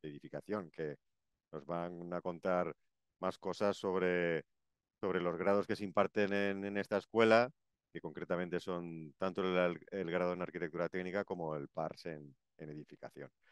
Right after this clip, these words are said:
Y para ello, pues bueno, tenemos a, a cuatro de sus primeras espadas, porque entre ellos tenemos a Fernando Cosgallón,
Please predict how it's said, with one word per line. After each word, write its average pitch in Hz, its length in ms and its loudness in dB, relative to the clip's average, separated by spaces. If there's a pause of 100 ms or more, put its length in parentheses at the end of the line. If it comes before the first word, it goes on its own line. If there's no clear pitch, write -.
(600)
Y 143 80 4
para 131 260 12
ello, 135 200 10
pues 123 140 6
bueno, 120 200 6
tenemos 101 420 4
a, 98 1120 10
a 92 60 4
cuatro 98 840 4 (760)
de 104 120 6
sus 98 1200 2 (200)
primeras 98 320 2
espadas, 131 680 8
porque 90 300 2
entre 85 260 2
ellos 90 200 0
tenemos 92 380 -2
a 92 460 6
Fernando 95 340 -2
Cosgallón, 113 600 6